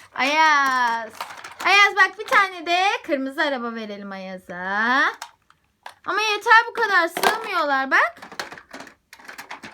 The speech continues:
Daha araba verirsek sığmazlar. En sonda da bir tane helikopter verelim. Al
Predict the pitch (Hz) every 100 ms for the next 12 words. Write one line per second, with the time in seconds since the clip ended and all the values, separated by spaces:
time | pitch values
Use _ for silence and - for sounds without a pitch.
0 | _ _ _ 320 359 370 381 392 392 403
1 | 427 427 554 - 440 415 403 381 339 -
2 | 440 480 - 381 320 311 359 453 466 415
3 | 427 339 302 302 330 370 381 381 - _
4 | - 302 330 359 349 381 381 403 381 359
5 | 349 320 302 285 277 415 466